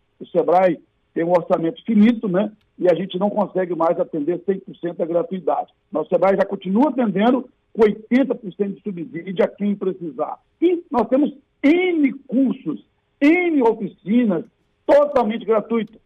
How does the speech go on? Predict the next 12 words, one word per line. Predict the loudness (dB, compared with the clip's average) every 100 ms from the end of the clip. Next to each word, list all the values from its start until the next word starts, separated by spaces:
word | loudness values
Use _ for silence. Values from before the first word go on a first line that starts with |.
| _
Eu | -2
tô | -2
dizendo | 0 -4 -2
só | -2
das | -2 -2
consultorias | -8 -6 -6 -8 -12 -4
especializadas | -2 -2 -4 -4 -2 -4 -2 2 2 2 -2 -4 _ _
que | -10
o |
sebrae | -4 0 2 2
volta | 4 4 4 0
agora | 2 4 4 4